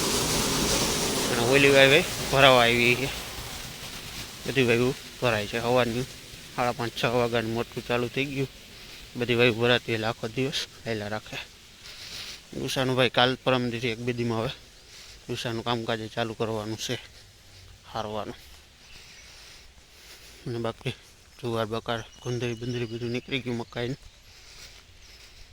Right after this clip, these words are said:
અને આજે, ભાઈ, ભેહું, ભેહું લગભગ છૂટવાની નથી, કેમ કે પેલી એક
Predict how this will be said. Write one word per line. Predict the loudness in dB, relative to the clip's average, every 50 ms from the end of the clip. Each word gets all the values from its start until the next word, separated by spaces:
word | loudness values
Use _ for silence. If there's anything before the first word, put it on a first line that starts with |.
| -18 -12
અને | -6 -4
આજે, | -4 -2 -2 -2
ભાઈ, | -4 -4 -6 -6
ભેહું, | -6 -6 -6 -4 -4
ભેહું | -6 -4 -4 -4 -4
લગભગ | -4 -6 -8 -12 -14 -16 -16 -12
છૂટવાની | -12 -12 -10 -8 -8 -8 -6 -6 -6 -6
નથી, | -6 -8 -8 -6 -8 -10 -10 -14 -20 -20 -20 -20 -20 -20 -20 -20 -20 -20 -20 -20 -20 -20 -20 -20 -20 -20 -20 -20 -20 -20 -20 -20 -20 -20 -20 -20 -20 -20 -20 -20 -20 -16
કેમ | -12 -10 -8 -6
કે | -4 -4
પેલી | -2 -2 -2 -4
એક | -6 -8